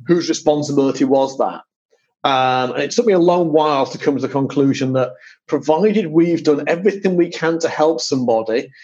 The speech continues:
we've given them opportunities, we've given them resource, we've given them reminders, ultimately people have to take responsibility for their own actions. And, but it took me a long time to reach that conclusion,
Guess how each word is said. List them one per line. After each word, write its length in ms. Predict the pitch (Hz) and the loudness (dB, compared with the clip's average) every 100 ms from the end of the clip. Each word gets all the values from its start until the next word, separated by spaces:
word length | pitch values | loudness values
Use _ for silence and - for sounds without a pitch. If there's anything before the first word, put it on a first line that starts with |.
| - _ | -20 _
we've 180 | 151 131 | -2 0
given 220 | 147 139 | 2 2
them 100 | 139 | 0
opportunities, 720 | 123 - - 175 170 165 165 | -2 -4 -2 2 2 0 0
we've 140 | 147 143 | 0 0
given 200 | 131 123 | 0 0
them 160 | 127 | -2
resource, 600 | 123 147 147 156 151 143 | 0 0 2 2 2 0
we've 100 | 131 | -2
given 160 | 123 120 | -2 -2
them 60 | 123 | -2
reminders, 840 | 131 143 156 156 147 143 147 - _ - - _ | -2 0 0 0 2 2 -2 -6 _ -20 -20 _
ultimately 460 | 220 233 185 175 156 | 0 2 0 0 2
people 320 | 170 165 147 | 0 2 0
have 100 | - | 0
to 140 | - | 0
take 80 | 151 | 0
responsibility 640 | 165 - 139 135 139 131 | 0 -2 -2 -2 -2 -2
for 80 | 131 | 0
their 140 | 127 127 | 2 2
own 120 | 123 | 0
actions. 640 | 127 127 - 104 104 - 139 | -2 -4 -10 -10 -10 -10 -4
And, 400 | 127 123 127 - _ - _ _ _ _ _ _ _ _ _ | -2 -2 -4 -10 _ -20 _ _ _ _ _ _ _ _ _
but 120 | 170 | 0
it 80 | 165 | 2
took 120 | 269 | 2
me 80 | 240 | 4
a 40 | |
long 160 | 202 202 | 2 2
time 200 | 180 180 | 0 0
to 100 | 165 | 2
reach 220 | 170 165 | 2 2
that 140 | 139 | -2
conclusion, 640 | 151 143 147 139 131 113 | -2 -2 0 0 -2 -6